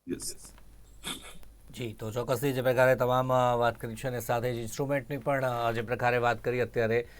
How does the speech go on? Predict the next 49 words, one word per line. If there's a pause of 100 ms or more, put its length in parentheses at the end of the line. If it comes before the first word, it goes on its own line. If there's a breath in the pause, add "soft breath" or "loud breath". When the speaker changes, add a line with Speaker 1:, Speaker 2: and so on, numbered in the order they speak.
(240 soft breath)
Speaker 2:
અ,
ઘણા
બધા
ઇન્સ્ટ્રુમેન્ટ
પર
રિલાયન્સની
પણ
તેમણે,
અ,
જે
પ્રકારે
વાત
કરી,
એટલે
એ
જે
રિલાયન્સમાં
જે
ડીલ
થઈ
છે
તેનો
હવે
આગળ (420 soft breath)
કેવી
રીતનું
જાય
છે
તેની
પણ
આપણે
વાત
કરીશું.
સાથે
જ
હવે
આગળ
વાત
કરીએ
તો
અલગ
અલગ
ઇન્સ્ટ્રુમેન્ટ
પર
વાત
કરીશું
કે
કયા
ઇન્સ્ટ્રુમેન્ટના